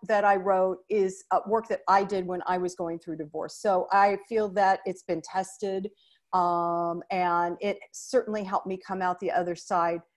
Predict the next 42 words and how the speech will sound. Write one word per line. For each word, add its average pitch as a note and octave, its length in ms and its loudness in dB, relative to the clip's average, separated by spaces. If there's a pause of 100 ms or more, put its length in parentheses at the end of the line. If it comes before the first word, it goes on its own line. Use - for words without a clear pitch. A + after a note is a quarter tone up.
(200)
not G3+ 280 6
embittered, G3+ 720 2
but G#3 180 2
happy G3 840 -2
and F3 180 -6
feeling F3 300 -4
free F3+ 600 0
and F3+ 220 -4
loving F#3 300 0
myself E3+ 380 -6
more E3+ 180 -6
than D#3+ 140 -6
I D#3 160 -6
ever E3+ 180 -4
had D#3 380 -2 (360)
in E3+ 120 -6
my D3 220 -6
life. D#3 480 -2 (260)
And G#3 100 -2
I A#3 60 0
still F4+ 320 0
do, F3 300 0
and G3+ 120 -4
it's G#3+ 120 -12
been E4+ 160 -2
a C#4 60 4
while F3 300 4
now. E3+ 260 -2 (380)
So, A3+ 600 8
um, G#3+ 460 4
also C#4+ 340 8
I C#4+ 80 6
wanna C4+ 260 4
invite A#3 300 4
everybody A3 720 2 (400)
to A#3 500 0
go A#3 220 6
to A#3 200 -6
susan B3+ 440 -4
burrell G#3+ 420 2
dot F#3+ 200 4 (100)
com A3 440 -2